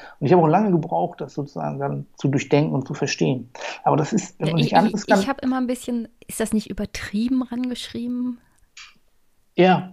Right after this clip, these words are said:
Speaker 1: aber, aber, ähm, wenn man sich das mal, wenn man sich die Deutsche Bank anguckt, wenn man sich den Abgasskandal anguckt, ja, wenn, wenn deutsche Minister nach Brüssel fahren für irgendwelche Abgasverhandlungen,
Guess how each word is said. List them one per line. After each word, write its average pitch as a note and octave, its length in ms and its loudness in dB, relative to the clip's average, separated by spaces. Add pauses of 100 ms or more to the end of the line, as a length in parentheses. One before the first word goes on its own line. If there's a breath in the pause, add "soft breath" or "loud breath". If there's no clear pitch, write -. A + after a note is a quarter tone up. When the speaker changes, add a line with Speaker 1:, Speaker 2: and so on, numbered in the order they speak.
Speaker 1:
aber, D3 360 4
aber, C#3+ 380 -2
ähm, C#3 300 -2
wenn D#3 100 2
man F3+ 120 2
sich F3 80 -2
das F3 160 0
mal, E3+ 220 -2 (100)
wenn E3+ 100 0
man F3 100 4
sich E3+ 120 -4
die E3+ 120 4
Deutsche F3+ 240 2
Bank G#3 180 0
anguckt, - 420 -8 (140)
wenn D3 100 2
man D#3+ 100 2
sich D#3 100 -2
den F3+ 100 -4
Abgasskandal C#3 600 -2
anguckt, - 380 -16
ja, D#3 140 -6 (420 loud breath)
wenn, D#3 260 6
wenn E3+ 280 2
deutsche A3 400 4
Minister G3 600 0
nach D#3 220 -6 (280)
Brüssel A#3+ 340 4
fahren C3+ 460 -10 (240)
für - 140 2
irgendwelche F3 400 4
Abgasverhandlungen, D3 1400 -4